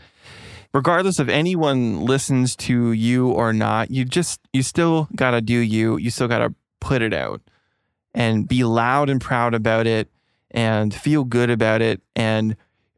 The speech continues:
o-, obviously always grow and evolve and, and change and adapt and, and, you know, get, improve, get better, you know, improve your skills, all that stuff. And, you know, another huge reason why people find it so hard to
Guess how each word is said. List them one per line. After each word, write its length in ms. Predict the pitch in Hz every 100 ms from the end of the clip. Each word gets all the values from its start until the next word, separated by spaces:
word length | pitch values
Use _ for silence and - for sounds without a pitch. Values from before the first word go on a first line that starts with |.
| _
o-, 180 | - 165
obviously 380 | - 160 165 -
always 360 | - 147 147 135
grow 640 | 123 131 135 139 135 135
and 120 | 123 113
evolve 640 | 113 131 135 135 135 131
and, 240 | 117 110 110
and 220 | 123 110 107
change 440 | - 131 131 127
and 100 | 120
adapt 480 | 110 117 123 123 -
and, 220 | 120 110 - - -
and, 540 | - 117 113 107 107 -
you 120 | 117
know, 140 | 107 104
get, 200 | 120 - 120 -
improve, 640 | 120 107 165 165 147 139
get 240 | 123 147 117
better, 640 | 117 127 127 123 123 -
you 100 | - 113
know, 180 | 113
improve 300 | 113 107 131
your 100 | 120
skills, 520 | 120 - 123 120 117 113
all 180 | 120 120
that 160 | 120
stuff. 400 | - - 87 - _ _ _ _ _
And, 280 | 170 165 156
you 100 | 160
know, 120 | 160
another 420 | 156 160 185 160 135 117 - _
huge 460 | - - 120 117 107
reason 320 | 117 113 113
why 340 | 110 107 107 - _ -
people 340 | 127 - 104
find 180 | 104 107
it 80 | -
so 240 | - 160
hard 320 | 135 123 120
to 240 | 113 107